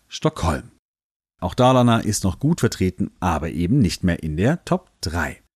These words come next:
Ja, das war die Touristenströme nach Lans aufgeteilt. Wenn man sich jetzt mal nur die touristischen Ziele, also einzelne Attraktionen anschaut, wo gehen denn da eigentlich die meisten Menschen hin?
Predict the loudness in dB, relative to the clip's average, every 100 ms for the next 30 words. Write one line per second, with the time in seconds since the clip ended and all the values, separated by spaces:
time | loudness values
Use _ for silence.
0 | _ _ _ 0 2 6 6 6 4 -4
1 | 0 4 6 6 6 4 4 4 2 -2
2 | 0 2 4 6 4 2 0 -8 -4 2
3 | 4 4 2 0 0 -2 -2 -2 2 4
4 | 2 2 2 4 4 2 4 4 4 4
5 | 2 2 2 0 -2 -2 -2 -2 -2 0
6 | 2 0 -2 -4 -2 0 2 2 2 4
7 | 4 2 -2 -4 -4 -4 -6 -6 0 2
8 | 2 0 -4 -8 -8 -8 -10 -14 -16 -20
9 | -20 -18 -6 2 6 6 4 -2 2 2
10 | 4 2 2 2 2 0 -2 -6 -6 -8
11 | -8 -8 -6 -6 -6 -10 -10 -10 -12 -14